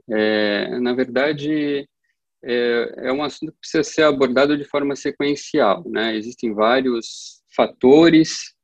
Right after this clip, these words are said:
que influenciam, é, na dose final que é emitida e, principalmente, é, fatores que influenciam na segurança do, do exame, né? Na segurança do paciente.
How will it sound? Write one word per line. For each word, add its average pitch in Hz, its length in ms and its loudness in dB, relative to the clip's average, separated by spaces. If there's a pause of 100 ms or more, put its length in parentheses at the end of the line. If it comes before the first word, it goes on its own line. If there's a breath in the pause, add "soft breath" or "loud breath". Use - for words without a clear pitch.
que 131 80 0
influenciam, 123 1120 2 (360)
é, 113 400 -2
na 113 140 2
dose 117 280 0
final 123 680 -4
que - 80 -10
é 117 60 -2
emitida 147 480 -4
e, 180 260 0
principalmente, 175 640 -4
é, 123 360 -6
fatores 156 440 -4
que - 160 -8
influenciam 147 600 -4
na 143 580 0 (220)
segurança 147 600 0
do, 143 600 -2
do 131 200 2
exame, 110 400 0
né? 110 80 -8
Na 113 160 -8
segurança 123 760 0 (160)
do 123 200 0
paciente. - 640 -2